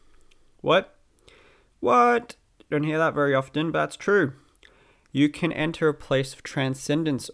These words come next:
of the emotions in which, uh, they don't come up anymore because you have transcended them. So how you do that? How you do that? Good question.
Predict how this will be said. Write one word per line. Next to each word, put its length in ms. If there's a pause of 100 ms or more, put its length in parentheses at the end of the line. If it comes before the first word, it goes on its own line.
of 340
the 240
emotions 920 (300)
in 220
which, 420
uh, 320
they 220
don't 240
come 220
up 220 (120)
anymore 680 (500)
because 420
you 140
have 340 (100)
transcended 800
them. 240
So 240
how 240
you 200
do 160
that? 300 (500)
How 100
you 80
do 100
that? 320 (640)
Good 80
question. 580